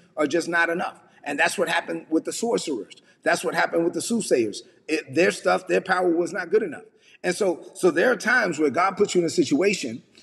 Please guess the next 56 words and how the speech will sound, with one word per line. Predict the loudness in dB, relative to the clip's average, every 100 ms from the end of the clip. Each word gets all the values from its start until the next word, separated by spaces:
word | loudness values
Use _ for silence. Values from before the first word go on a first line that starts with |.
| _
where | 0 0
you | 2
have | 0 0
to | -2
say | 0
to | 0
God, | 2 2 2
"Okay, | 2 0
God, | -2 -4 -6
hey, | -4 2
listen, | 2 2 -6 -20 _ _ _ _ _ _ _ -20 -6
God, | 0 0 0 -6 -12 -16 -18 _ _ -20 -6
if | -6 -4
you | -2
don't | -2 -2
show | -6 -6 -6
up, | -8 -14 _ _ _ _ _ _ _ _
this | 0 2
thing | 2 2
is |
not | 0 0
gonna | 2
get | 2 0
done." | -2 -6 -10 -20 -6
And | -4
I'm | -2
telling | -2 0
you, | 2
I've | 4
been | 4
there | 2 2
many, | 0 0
many, | 0 0
many | -2 -2
times | -4 -6 -8 -20 -2
where, | 0 2
where | 2
you | 0
say, | -2 -2
"God, | -2 -2 -2 -6 -14 _ -6
I, |
I, | -4 -2 -4 -4
I, | -4 -10 -14 -20 _ -20 -16 -4
if | -4 0
you | 0
don't | 0
show | 2 4 4
up, | 2 -4 -20 -4
it's | -2 0
not | 0
gonna | 0 0
get | -2
done." | -2 -6 -6
And | -4
guess | 0 -2 -2
what? | -8 -8